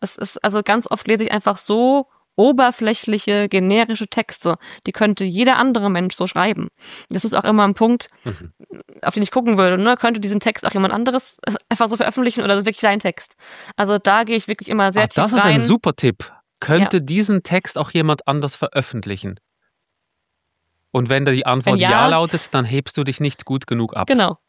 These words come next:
Speaker 1: genau.
Speaker 2: Dann bist du quasi einer von vielen. Und das ist ja ein Ziel, das wir im Marketing haben. Wir möchten uns abheben, wir möchten speziell sein, wir möchten, dass unser Weg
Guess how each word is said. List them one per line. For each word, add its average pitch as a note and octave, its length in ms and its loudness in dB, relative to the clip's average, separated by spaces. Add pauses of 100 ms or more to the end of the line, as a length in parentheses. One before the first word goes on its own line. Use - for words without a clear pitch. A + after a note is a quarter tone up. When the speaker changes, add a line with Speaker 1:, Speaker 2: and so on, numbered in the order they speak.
Speaker 1:
genau. G3 160 0
Speaker 2:
Dann F3 60 0
bist - 240 -6
du B2 300 0
quasi A#2 400 0
einer B2 300 0
von A#2+ 180 -4
vielen. G3 460 2 (340)
Und C3 160 2
das C#3 100 0
ist D#3+ 120 0
ja D#3 100 2
ein B2+ 140 -4
Ziel, G3+ 360 0
das C#3 200 0
wir C3+ 100 2
im C3 80 0
Marketing B2+ 480 0
haben. B2 240 0
Wir C#3 80 0
möchten D3+ 320 -2
uns A2+ 180 -6
abheben, F3+ 460 -2
wir B2+ 80 -2
möchten A2+ 320 -6
speziell B2+ 600 -2
sein, F3+ 340 2 (340)
wir C3+ 140 2
möchten, C3+ 460 -2
dass A#2 320 -2 (160)
unser D3 500 2
Weg B2+ 380 0